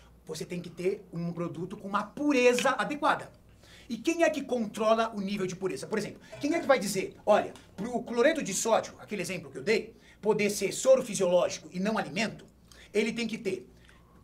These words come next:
teor de noventa e nove vírgula cinco por cento, é, não pode ter contaminantes acima de um ppm de cloreto, dez ppm de sódio, de sódio não, perdão, de magnésio, é, três ppm de alumínio, um pp. Isso é a especificação técnica do produto.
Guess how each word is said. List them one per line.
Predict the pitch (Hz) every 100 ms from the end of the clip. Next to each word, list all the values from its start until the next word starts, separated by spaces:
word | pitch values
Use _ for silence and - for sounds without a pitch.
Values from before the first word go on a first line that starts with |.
| _ -
teor | 226 220 226
de | 214
noventa | 202 247 247
e |
nove | 220 269
vírgula | 202 226 208 190
cinco | 180 160
por | 214
cento, | 208 220 196 202 208 - - -
é, | 185 180 175 - -
não | 190 254
pode | 254 240
ter | - 226
contaminantes | 214 208 208 202 196 202
acima | 185 220 208
de | 170
um | 196 262
ppm | 233 220 196 175
de | 170
cloreto, | 202 220 214 208 196 - -
dez | 147 247 254
ppm | 214 208 202 196 175
de | 180
sódio, | 175 233 214 202 208 190 -
de | -
sódio | 208 185
não, | 175
perdão, | 175
de | 165
magnésio, | 185 180 226 202 208 - -
é, | - 190
três | 240 262
ppm | 254 220 214 208 185
de | 175 139
alumínio, | 190 170 233 214 208 - -
um | 269
pp. | 247 233 220 - - -
Isso | 190 233
é | 220
a | 196
especificação | 190 - 240 226 - 202 269 -
técnica | - 247 - 220
do | 214
produto. | 233 233 -